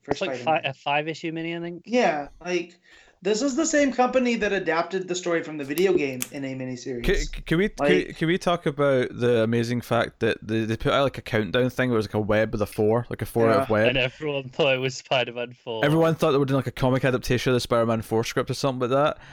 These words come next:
Speaker 3: And then it was
Speaker 1: Yeah.
Speaker 3: like, then the next day was, like, a three, and I was like, "Oh, they're just counting down." Everyone was like, "Oh." <laughs> Everyone was
Speaker 2: Yeah.
Speaker 3: all deflated
Speaker 2: It's 'cause
Speaker 3: immediately.
Speaker 2: there was a Alex Ross had a thing on Twitter with, uh, you know, like, a, an image labeled Spider-Man four that he then deleted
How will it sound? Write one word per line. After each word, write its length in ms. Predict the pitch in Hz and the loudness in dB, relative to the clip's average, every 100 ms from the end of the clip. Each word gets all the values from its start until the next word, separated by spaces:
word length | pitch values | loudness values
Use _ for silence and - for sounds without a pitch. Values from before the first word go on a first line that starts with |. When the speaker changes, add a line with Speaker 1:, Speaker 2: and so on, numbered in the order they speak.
| 135 123 - | -20 -6 0
Speaker 3:
And 120 | 123 | 4
then 240 | 127 123 | 4 4
it 40 | 123 | 2
was 100 | 120 | 2
Speaker 1:
Yeah. 40 | |
Speaker 3:
like, 120 | 127 120 | 0 2
then 200 | 131 135 | 2 4
the 60 | |
next 220 | 127 - | 2 0
day 80 | 127 | 0
was, 120 | 120 | 2
like, 100 | 113 | 0
a 40 | 110 | -2
three, 280 | - 117 120 | -2 2 2
and 80 | |
I 20 | 113 | 2
was 80 | |
like, 100 | 117 | 2
"Oh, 120 | 123 120 | 2 2
they're 140 | 110 120 | 2 0
just 100 | 123 | 0
counting 280 | - 104 95 | 2 0 2
down." 300 | 107 101 95 | 2 4 4
Everyone 280 | 127 135 127 | 4 4 4
was 100 | 123 | 4
like, 100 | - | 4
"Oh." 360 | 123 113 107 110 - | 4 2 0 -6 -2
<laughs> 640 | - 622 587 539 - - - - 190 202 | 2 4 2 0 0 0 0 -4 -4 0
Everyone 300 | 139 139 135 | 2 2 4
was 80 | 135 | 4
Speaker 2:
Yeah. 40 | 135 | 2
Speaker 3:
all 80 | |
deflated 480 | 120 120 127 123 117 | 0 -2 0 2 4
Speaker 2:
It's 120 | 123 | 2
'cause 0 | |
Speaker 3:
immediately. 260 | 123 190 202 | 2 2 2
Speaker 2:
there 80 | 190 | 2
was 120 | 165 | 2
a 280 | 170 156 131 _ _ _ _ - | 0 0 -2 _ _ _ _ -4
Alex 340 | 147 160 - | -2 -2 -6
Ross 240 | 135 139 - | -6 -4 -4
had 100 | 135 | -6
a 60 | |
thing 160 | 123 131 | -4 -6
on 140 | 127 | -6
Twitter 400 | 120 120 120 127 123 | -6 -4 0 -2 -2
with, 240 | 117 - | -6 -4
uh, 180 | 120 110 | -2 -2
you 160 | 123 120 | 0 0
know, 120 | 113 | -2
like, 140 | 110 | -4
a, 80 | 113 - | -10 -6
an 120 | 113 | -4
image 500 | 110 117 120 - - - | -2 -4 -6 -14 -16 -6
labeled 420 | 120 120 117 110 | -2 -2 -4 -8
Spider-Man 520 | - 117 113 117 110 | -6 -2 0 -2 -8
four 380 | 104 120 110 113 | -6 -6 -4 -4
that 120 | 110 | -2
he 60 | 117 | -2
then 200 | 123 120 | -2 -2
deleted 600 | 113 104 110 123 117 | -2 -2 -6 -6 -10